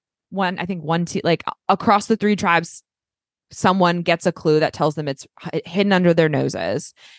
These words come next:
It's this thing attached to the rice. Two of the t-, tribes, I wanna say, like, the person who finds the clue figures it out, and someone notices, like, "Oh, where did that talisman thingy go? Or where did the lid to this thing go?" But this is, like, day one, they see, like, and,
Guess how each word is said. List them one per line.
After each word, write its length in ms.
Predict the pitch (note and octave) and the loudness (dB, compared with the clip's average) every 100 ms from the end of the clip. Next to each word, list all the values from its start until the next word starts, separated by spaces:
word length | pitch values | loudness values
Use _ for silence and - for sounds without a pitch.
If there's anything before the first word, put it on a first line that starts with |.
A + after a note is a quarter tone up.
| _ | _
It's 200 | F3+ - | -6 -2
this 160 | E3+ D#3+ | 0 2
thing 180 | F#3 G3 | 2 2
attached 400 | F#3+ F3 F3+ - | 2 0 0 0
to 80 | |
the 120 | F#3 D#3 | 2 2
rice. 520 | C3+ C3+ E3 - - _ _ _ _ _ _ _ _ | 0 -2 -4 -8 -12 _ _ _ _ _ _ _ _
Two 300 | - B3+ B3 | -2 2 2
of 100 | G#3+ | 2
the 60 | G3 | 0
t-, 140 | G#3+ - | -2 -4
tribes, 340 | - D#3 D3+ D#3+ | 0 2 2 2
I 40 | |
wanna 180 | D3+ D3+ | 0 -2
say, 200 | D#3 C#3+ | -2 -2
like, 200 | C#3 B2+ | 0 -2
the 80 | D#3+ | -4
person 260 | E3 D#3+ F3+ | -4 -2 0
who 60 | |
finds 280 | D#3 D3 D3+ | 0 -2 -2
the 80 | D#3 | -6
clue 180 | - C#3 | -2 -2
figures 320 | - B2+ C#3+ | 0 -2 -2
it 100 | C3+ | 0
out, 320 | A#2 C3 D#3 - | 0 4 4 2
and 200 | D#3 D3+ | -2 -2
someone 540 | - D#3 D#3 D3 D3 | -2 0 2 0 0
notices, 580 | C#3+ C3 C#3 - D3 D3+ | 0 0 0 0 0 0
like, 180 | C#3+ - | -4 -4
"Oh, 120 | G3 G3+ | 0 2
where 200 | E3 G3 | 2 0
did 120 | B3 | -2
that 160 | C4 | -4
talisman 600 | - - F3+ F#3 - - - | -10 -8 -4 -4 -4 -8 -6
thingy 260 | - - | -8 -8
go? 80 | - | -4
Or 80 | - | 0
where 100 | F3 | 0
did 100 | G#3 | 2
the 100 | G#3 | 0
lid 280 | F3+ E3 E3 | 2 2 2
to 80 | E3+ | 0
this 120 | D3+ | -2
thing 100 | D3+ | -4
go?" 100 | C#3 - - - - _ | -8 -12 -18 -20 -20 _
But 180 | B3 - | 0 2
this 160 | C4 F#4+ | 0 2
is, 100 | F#4 | 2
like, 220 | E4 F#3 | 0 0
day 320 | G#3 G3 A#3 | 2 4 4
one, 500 | G#3 E3 D3 F#3 A3 | 2 0 0 0 0
they 240 | E3+ F3 A3 | 2 2 0
see, 560 | - D#3 D3+ D#3 F3+ - | -4 -6 -4 -2 -2 -2
like, 200 | F3+ - | -4 -2
and, 180 | A3+ | -4